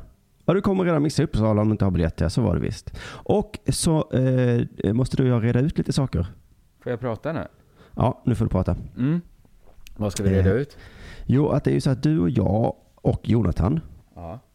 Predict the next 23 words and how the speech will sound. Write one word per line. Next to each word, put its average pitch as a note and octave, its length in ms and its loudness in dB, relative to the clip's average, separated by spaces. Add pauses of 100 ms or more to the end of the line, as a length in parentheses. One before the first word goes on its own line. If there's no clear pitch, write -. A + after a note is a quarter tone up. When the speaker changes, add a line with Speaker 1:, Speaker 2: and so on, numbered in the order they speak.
(240)
Speaker 1:
ska - 200 -2
spela G#2 260 2
in F#2+ 120 2
Dela F#2+ 160 2
Sport, - 600 -2
eh, G2 200 4
på G#2 140 -2
Scalateatern A2 540 2
nittonde G#2 240 0
maj. - 240 0 (320)
Speaker 2:
Eh, G#2 380 0
det G#2+ 100 -4
stämmer. F2+ 460 0 (800)
Speaker 1:
Och G2+ 120 4
det F#2+ 60 2
finns F#2 360 0
biljetter B2+ 600 0
och C3 220 2
alla A2 240 2
Patreons E2+ 580 0
går F2 180 -2
in D#2+ 120 0
gratis. - 680 -2